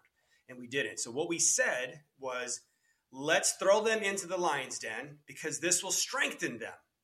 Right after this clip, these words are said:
<laughs> And I see, hear that all the time, is because we would say, "They will be stronger because of it." And I'm, and I, I, in, in my spirit, it just knew that wasn't right. And yet that continued to get s-,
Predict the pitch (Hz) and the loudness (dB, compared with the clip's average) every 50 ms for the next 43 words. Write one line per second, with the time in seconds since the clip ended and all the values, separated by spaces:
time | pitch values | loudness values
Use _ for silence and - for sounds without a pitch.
0 | _ - - - 151 - - - - _ - - - - - - _ _ - 151 | _ -18 -16 -14 -12 -12 -12 -14 -14 _ -20 -20 -20 -20 -20 -20 _ _ -4 2
1 | 156 180 208 208 - - 151 147 196 220 208 196 190 180 170 170 160 156 - - | 4 6 6 6 4 4 2 0 0 4 4 4 6 6 4 2 2 0 0 0
2 | - 233 220 170 143 139 139 131 131 - - 156 151 156 156 151 147 147 147 - | 2 2 2 2 2 0 -4 -6 -10 -10 -10 -10 -6 -2 -2 0 0 -2 -4 -8
3 | - - - - _ - 160 165 175 170 170 - 180 160 156 156 147 147 - - | -12 -20 -20 -20 _ -2 0 2 2 4 4 6 6 6 4 4 2 -2 -8 -16
4 | - _ _ _ _ 123 156 175 190 190 185 180 190 180 - - - 202 214 220 | -20 _ _ _ _ 0 2 2 4 2 0 2 2 2 2 2 4 4 4 4
5 | 214 185 180 180 175 165 160 160 - 196 185 151 156 139 113 98 98 _ _ _ | 4 2 0 0 0 0 -2 0 2 2 2 2 0 -2 -4 -8 -14 _ _ _
6 | _ _ _ _ _ _ _ _ _ _ _ _ 143 147 147 143 143 143 139 139 | _ _ _ _ _ _ _ _ _ _ _ _ -4 -2 -2 0 0 0 -2 -4
7 | - - 147 156 156 156 147 - - _ - 160 160 165 165 165 165 165 - - | -6 -6 -4 -4 -4 -4 -6 -10 -14 _ -2 2 2 2 2 2 0 0 0 -6
8 | 170 170 - 175 180 185 180 175 170 160 151 151 - - - - - _ _ - | -6 -6 -6 -6 -6 -4 -2 0 0 2 2 4 2 2 2 0 -6 _ _ -8
9 | 285 294 269 214 160 131 117 - 151 143 151 165 - 143 160 185 214 214 185 190 | 0 4 4 4 4 4 0 -6 -8 -6 -6 -6 -6 -4 -2 -2 0 2 2 0
10 | 180 165 165 156 139 139 127 131 131 139 185 202 214 208 202 - - _ - - | 0 2 0 0 0 0 -4 -4 -2 2 2 2 2 0 -2 -6 -12 _ -20 -20
11 | - _ - 143 143 143 147 147 - - 160 175 196 185 - - 170 156 160 - | -20 _ -10 -6 -4 -4 -4 -6 -2 0 2 2 2 2 0 -4 -4 -2 -2 -4
12 | 196 190 190 180 170 165 151 147 151 - - - | -4 -4 -4 -4 -4 -4 -4 -4 -2 0 -2 -2